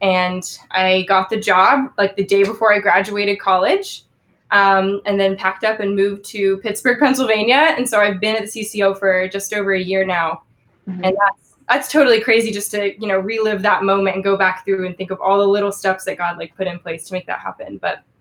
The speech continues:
Speaker 1: it's been
Speaker 2: Yeah.
Speaker 1: amazing.
Speaker 2: And
Speaker 1: So
Speaker 2: how scary, how scary it is at the time. And then obviously you're moving forward and kind of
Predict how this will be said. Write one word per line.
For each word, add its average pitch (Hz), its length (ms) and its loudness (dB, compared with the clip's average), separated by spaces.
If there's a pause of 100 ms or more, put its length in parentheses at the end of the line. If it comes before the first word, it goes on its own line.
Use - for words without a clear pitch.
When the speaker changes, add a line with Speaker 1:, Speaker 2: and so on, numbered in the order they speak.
(140)
Speaker 1:
it's 202 80 -6
been 233 60 4
Speaker 2:
Yeah. 240 80 4
Speaker 1:
amazing. 214 180 0 (320)
Speaker 2:
And 269 80 -2
Speaker 1:
So 320 80 6
Speaker 2:
how 294 140 2
scary, 240 600 0
how 233 160 0
scary 226 420 -2
it 214 100 2
is 208 140 0
at 202 60 0
the 185 100 0
time. 262 420 0
And 208 120 2
then 180 400 -2 (760)
obviously 190 400 -2
you're 190 120 2
moving 185 300 0
forward 180 480 0
and 170 260 -2 (920)
kind 185 240 0
of 175 260 0